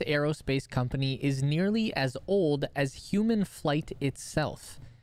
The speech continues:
Boeing worked their way into becoming a household name through the twentieth century by building a fleet of commercial airliners that move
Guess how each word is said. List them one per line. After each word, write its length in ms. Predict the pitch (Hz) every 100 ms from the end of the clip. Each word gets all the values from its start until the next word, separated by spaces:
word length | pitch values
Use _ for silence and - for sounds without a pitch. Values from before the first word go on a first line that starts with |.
| _ _
Boeing 380 | 147 185 269 254
worked 280 | 170 190 -
their 140 | 175
way 240 | 151 135 143
into 240 | 139 135
becoming 520 | 147 - 135 123 127 -
a 160 | 127
household 640 | 120 151 156 - 156 131
name 280 | 123 120 127
through 200 | 127 127
the 80 | 120
twentieth 420 | - 120 117 113
century 560 | - 175 185 - 180 165 - - -
by 140 | 156
building 440 | 156 190 202 202 -
a 100 | 156
fleet 500 | 143 - 170 202 196
of 220 | - 143 -
commercial 520 | 143 135 131 135 113
airliners 720 | 170 185 156 135 131 127 - - - -
that 100 | 147
move 260 | 143 143